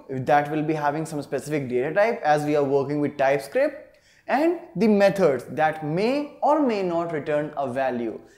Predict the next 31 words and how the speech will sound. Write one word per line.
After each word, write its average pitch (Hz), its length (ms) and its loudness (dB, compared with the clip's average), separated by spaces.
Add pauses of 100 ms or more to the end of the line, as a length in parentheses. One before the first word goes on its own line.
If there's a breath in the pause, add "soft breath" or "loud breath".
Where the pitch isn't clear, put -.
and 131 140 -2
would 135 140 0
be 135 80 -2
containing 220 560 2
some 269 320 -2
set 143 260 -4
of 156 320 0
instructions. 135 840 -4 (420 soft breath)
So - 120 0
you 170 120 4
can 190 200 0
create 185 420 2
both 202 300 6
these 240 220 2
things 277 340 0
inside 151 500 2
a 262 260 0 (160)
class 147 440 2 (200 loud breath)
and 269 400 4
you 143 180 2
will 143 120 4
decorate 170 540 4
them 277 200 0
like 147 380 2
how 156 200 4
you 226 140 2
want 226 240 0
to 247 80 -2
utilize 220 560 2
these 226 220 0
things, 302 320 -2